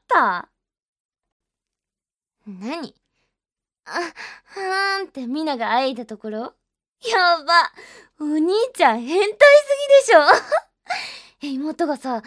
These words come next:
ちょっとそれっぽい声出しただけでチンポ勃起させるとかマジでド変態じゃん。ねえ、チンポ見せてよ。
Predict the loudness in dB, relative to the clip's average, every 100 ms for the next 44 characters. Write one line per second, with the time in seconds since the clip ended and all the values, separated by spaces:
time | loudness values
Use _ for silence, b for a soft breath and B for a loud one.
0 | B B -8 -8 -8 -8 -8 -8 -6 -8
1 | -4 -6 -6 -8 -10 -12 -12 -16 -14 -10
2 | -10 -10 -16 -18 _ -16 -12 -10 -10 -12
3 | -12 -8 0 2 2 0 -6 -2 0 0
4 | -2 0 2 2 -2 -4 -4 -6 -10 _
5 | _ _ _ _ _ _ _ _ _ _
6 | _ _ _ -12 -8 -6 -8 -10 -10 -12
7 | -12 -16 -20 _ _ _ _ _ _ _
8 | -12 -8 -6 -8 -12 -16 -12 -10 -8 -6
9 | -6 -10 -20 -20